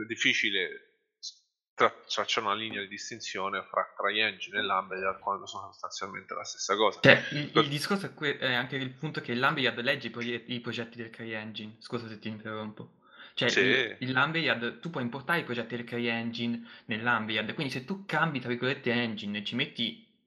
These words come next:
Speaker 2: il Lambda o anche il CryEngine tre punto otto, che è quello che ha to-, ha dato la Amazon a CIG, tu tecnicamente non hai, non hai bisogno neanche di cambiare il progetto o fare un nuovo progetto, ti basta semplicemente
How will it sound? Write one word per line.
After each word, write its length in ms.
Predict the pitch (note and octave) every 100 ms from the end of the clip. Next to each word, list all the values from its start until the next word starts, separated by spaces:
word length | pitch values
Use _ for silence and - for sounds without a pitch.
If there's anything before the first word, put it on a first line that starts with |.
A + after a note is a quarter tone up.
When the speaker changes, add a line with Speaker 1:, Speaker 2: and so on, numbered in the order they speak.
| _
Speaker 2:
il 180 | G#2+ A2
Lambda 920 | G#2 F#2+ G2 G2+ G#2 F#2+ A2 G2 G#2 - -
o 200 | B2 C#3+
anche 240 | D#3 D#3+
il 60 | B2+
CryEngine 420 | A#2+ C3 C3+ B2+
tre 120 | B2
punto 300 | - A#2 B2+
otto, 160 | C#3+ B2+
che 80 |
è 40 | A2+
quello 160 | C3
che 120 | B2+ A2
ha 80 |
to-, 440 | G#2 - - - _ _
ha 80 | A2
dato 220 | G#2+ A#2+
la 160 | G#2+
Amazon 340 | A2+ B2 A#2+ A2
a 100 | G#2+
CIG, 480 | - G#2+ G#2+ A2 - - - - -
tu 100 | A#3+
tecnicamente 560 | D3 B2+ A#2+ D3+ F#3 A#2+
non 160 | A#2
hai, 140 | C#3+ -
non 160 | F3
hai 100 | A3
bisogno 320 | B2+ A2+ A#2+ A2
neanche 240 | A#2 A#2
di 80 | G2+
cambiare 300 | A2 A2 G#2
il 60 |
progetto 320 | - A2+ E3+ B2+
o 40 |
fare 180 | B2 A2+
un 60 |
nuovo 180 | A2+ G#2+
progetto, 560 | A#2 B2+ - - - _
ti 80 | -
basta 320 | A#2+ D3 -
semplicemente 580 | D3 A#2+ A2 B2+ D3+